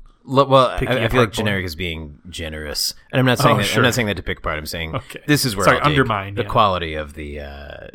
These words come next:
Speaker 1: the quality of the music
Speaker 2: <laughs>
Speaker 1: was
Speaker 2: Sure.
Speaker 1: I don't know. So I don't, that's where I'll say
Speaker 2: And
Speaker 1: that
Speaker 2: like,
Speaker 1: sucked.
Speaker 2: it, and then, like, somebody calls the, like, head, the lead dance boy, I guess.
Speaker 1: Yeah, the lead dance boy,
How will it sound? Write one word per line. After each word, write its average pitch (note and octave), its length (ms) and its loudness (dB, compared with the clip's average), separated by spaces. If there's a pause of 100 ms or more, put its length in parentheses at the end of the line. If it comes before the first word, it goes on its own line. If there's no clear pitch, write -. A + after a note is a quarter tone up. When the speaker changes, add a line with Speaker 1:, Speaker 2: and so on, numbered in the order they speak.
(340)
Speaker 1:
the A#2 60 -12
quality F#2 400 -2
of - 80 6
the D#2+ 80 -10
music D3+ 300 -2
Speaker 2:
<laughs> - 20 -12
Speaker 1:
was - 240 -10
Speaker 2:
Sure. - 580 -6 (800)
Speaker 1:
I - 80 -10
don't C#2+ 80 -8
know. C#2+ 100 -10
So A2 340 -4
I F#2 120 -6
don't, - 180 -8 (300)
that's F2 220 -8
where C#2+ 100 -6
I'll C#2 120 -10
say - 220 -10
Speaker 2:
And G3+ 100 -4
Speaker 1:
that G#3+ 60 -4
Speaker 2:
like, G#3+ 220 2
Speaker 1:
sucked. - 160 0
Speaker 2:
it, G3+ 140 2 (180)
and F3 160 2
then, F3 160 0
like, D#3+ 380 0
somebody F3+ 640 -2
calls D3 960 2 (640)
the, C#3 200 2
like, A#2 220 -2
head, C3 460 -2 (100)
the C#3 160 -2
lead C3+ 320 -4
dance C3+ 280 -4
boy, F3+ 320 0
I G3 80 -4
guess. G#3 300 -8
Speaker 1:
Yeah, A2 100 -2
the G2+ 100 -4
lead B2 200 0
dance A2+ 260 -2
boy, G#2 380 -4